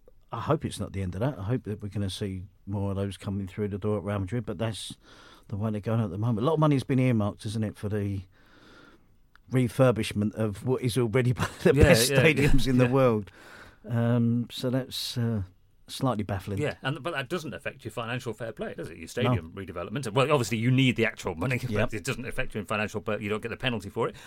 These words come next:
Speaker 2: Uh, Joe, uh, why on earth did Madrid buy Brahim? That's Brahim Diaz. Not even in the squad again today. Uh, Barca have had a more consistent, uh, transfer policy, and, and Vinicius, two different opinions. Uh, Cambo quoting,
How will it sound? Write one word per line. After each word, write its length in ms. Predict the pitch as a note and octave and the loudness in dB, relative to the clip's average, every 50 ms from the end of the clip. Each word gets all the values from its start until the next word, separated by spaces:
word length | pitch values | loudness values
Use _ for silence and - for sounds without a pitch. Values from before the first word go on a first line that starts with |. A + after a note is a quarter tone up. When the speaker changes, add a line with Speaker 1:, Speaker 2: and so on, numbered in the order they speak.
| - - - - | -20 -20 -6 0
Speaker 2:
Uh, 180 | C#3 D3 D3+ D#3 C3+ - | 4 4 4 4 2 -2
Joe, 600 | - - C#3 E3+ G3 G3 F#3+ G3 F#3+ F3+ E3 - - - - - - | -6 0 2 4 6 6 6 6 4 2 0 -2 -8 -16 -20 -8 0
uh, 140 | C3+ C#3+ D#3 | 2 2 2
why 240 | D3+ C3+ G3 A#3+ | 4 2 2 2
on 80 | C4+ A#3+ | 2 2
earth 180 | G#3+ G#3+ G3 - | 2 2 2 0
did 160 | E3 E3 C3+ | -2 -4 -2
Madrid 300 | D3+ C3 C#3+ D3 - - | -2 0 0 -2 -2 0
buy 180 | C3+ C#3 C3+ | -2 -2 0
Brahim? 640 | B2 - B2 C3 B2+ - B2+ C#3 C3+ E3+ G3+ D#3+ - | -2 0 -2 -2 -2 0 -2 -2 0 -2 -2 -4 -8
That's 140 | - - - | -12 -14 -12
Brahim 340 | A2 G#2 - G#2+ G2 A2 G#2+ | -10 -6 -4 -2 -2 -2 -2
Diaz. 340 | G2 B2 D3 D3 C#3 C#3 - - - - | -2 0 0 0 -2 -2 -6 -12 -14 -10
Not 120 | D3+ D3+ | -6 -4
even 160 | D#3 C#3+ D3 | -2 -2 -2
in 100 | D#3 D#3 | -2 -4
the 60 | C#3+ C3+ | -4 -6
squad 260 | - - F#3 G3+ F3 | -4 -2 -2 -2 0
again 220 | E3 C3+ C#3 B2 A2 | 0 0 0 -2 -2
today. 400 | A#2 G#2 E3 F3+ F#3+ F#3+ D#3 - - - - - _ - | -2 -2 0 0 0 0 -2 -4 -10 -20 -20 -20 _ -6
Uh, 220 | G2 G#2+ A2 A2 | -2 0 0 0
Barca 240 | G2+ - B2+ B2 A2 | 2 0 0 -2 0
have 80 | G#2+ G#2+ | -2 -2
had 100 | G#2+ G2+ | -2 0
a 40 | A2 | 0
more 180 | G#2+ G#2 G2 | 0 0 -2
consistent, 680 | - - G2 - - B2 G#2+ - - - G#2+ - - - - | -4 -6 -8 -8 -8 -8 -8 -8 -8 -10 -10 -10 -10 -10 -6
uh, 120 | - G#2+ G#2+ | -4 -4 -4
transfer 480 | - - C3 C3 C3 A#2+ - C3+ A#2+ | -4 -6 -6 -6 -6 -6 -4 -4 -4
policy, 420 | A2 - - B2 A#2 - - B2 A#2+ | -4 -4 -4 -4 -4 -4 -4 -6 -4
and, 180 | A2+ A2+ C#3 | -4 -4 -2
and 200 | C#3 A#2+ A#2 A2 | 0 0 0 0
Vinicius, 640 | G#2 B2+ B2 D3 E3 D#3+ C#3 - C3+ B2+ A#2 A2+ - - - - _ _ | 0 0 0 0 -2 -2 -4 -4 -2 -2 -2 -2 -4 -10 -18 -20 _ _
two 140 | - E3 D#3 | -6 -4 -2
different 280 | C#3 E3 - E3 C3+ | -2 -2 -4 -6 -8
opinions. 640 | C3 A#2 - D#3 D3+ C#3 C3+ C3+ C3+ B2+ B2 A2+ - - - - - - - | -8 -4 -2 0 2 2 4 4 4 2 2 0 -2 -6 -14 -20 -18 -12 -6
Uh, 100 | A#2 A#2 A2 - | -4 -4 -4 -6
Cambo 720 | - - - E3+ F3+ E3+ D#3 C#3 C3 A#2 A#2+ A#2 A#2 A2 | -8 -6 -2 -2 -2 0 0 2 2 2 2 2 0 -4
quoting, 600 | - - C#3 C3 B2+ - - A2+ A2 C3 D#3 - | -6 -2 -2 0 0 0 -2 -2 -2 -2 -4 -8